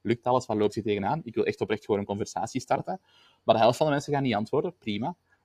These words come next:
De andere helft antwoordt wel, daar heb ik een paar berichten mee. En een percentage van alle mensen die antwoorden, die geven aan: "Hey, dit zijn mijn drie struikelblokken."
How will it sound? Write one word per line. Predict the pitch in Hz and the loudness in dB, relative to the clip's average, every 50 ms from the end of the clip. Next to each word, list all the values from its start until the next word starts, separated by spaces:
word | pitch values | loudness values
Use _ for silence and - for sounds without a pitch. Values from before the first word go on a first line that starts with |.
| _ | _
De | _ - - | _ -2 2
andere | - 110 113 135 147 151 | 4 2 4 4 4 4
helft | 170 196 185 - - | 4 4 2 2 -2
antwoordt | - 123 127 - - 110 - - | -4 -4 -2 0 0 0 0 2
wel, | 110 110 151 160 - | 0 0 0 0 -2
daar | - 113 | -4 -2
heb | 113 117 | -2 -2
ik | - | -4
een | 117 104 | -4 4
paar | - 101 101 120 | 4 4 4 6
berichten | 117 107 107 - - - 135 | 2 0 -2 0 -2 -2 0
mee. | 147 175 208 220 - _ _ _ _ _ _ _ _ | 0 0 0 -2 -6 _ _ _ _ _ _ _ _
En | - 107 104 | -2 0 0
een | 98 95 | 0 0
percentage | - 104 - - 101 104 - 113 113 131 170 180 | -2 -2 -2 -2 -4 -2 4 4 6 6 6 6
van | 170 165 | 4 4
alle | - 143 165 160 | 6 6 6 6
mensen | 156 156 147 - | 4 0 -2 -2
die | 147 135 - | -2 0 0
antwoorden, | 123 135 131 - 131 127 127 127 131 127 123 - _ _ _ _ _ _ _ _ _ | -2 -4 -2 0 0 0 2 0 -2 -2 -4 -6 _ _ _ _ _ _ _ _ _
die | _ 110 107 | _ 0 4
geven | 120 113 107 - 104 | 4 4 6 8 6
aan: | 123 139 - | 6 6 6
"Hey, | 110 113 127 120 - | 4 2 2 2 0
dit | - 120 - | -2 -4 -2
zijn | - 127 | 0 0
mijn | 120 107 107 | 0 0 0
drie | 107 104 | 0 -2
struikelblokken." | - - - 107 - - - 175 175 170 165 - 185 190 165 | -4 0 2 2 2 2 0 -4 -4 -4 -2 -2 -4 -4 -4